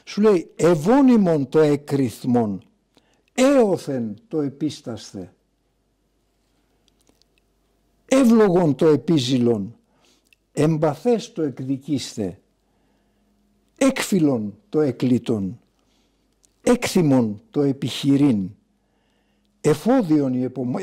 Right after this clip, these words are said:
επιμόρφωσης, επίνιον το επιμήθιον,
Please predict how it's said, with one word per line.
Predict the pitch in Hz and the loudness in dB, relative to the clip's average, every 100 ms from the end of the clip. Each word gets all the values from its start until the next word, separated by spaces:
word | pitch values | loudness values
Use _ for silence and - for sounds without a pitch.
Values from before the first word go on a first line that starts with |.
| 143 | -2
επιμόρφωσης, | 143 139 135 135 - 120 104 113 90 - - _ _ _ _ _ _ _ | -2 -2 0 -2 -4 -8 -8 -10 -12 -12 -16 _ _ _ _ _ _ _
επίνιον | 147 143 _ 277 247 185 135 120 104 - | -4 -4 _ 2 2 0 -2 -6 -8 -8
το | 160 | -4
επιμήθιον, | 135 127 147 143 135 - 117 104 92 | -4 -4 -6 -2 -2 -2 -4 -4 -6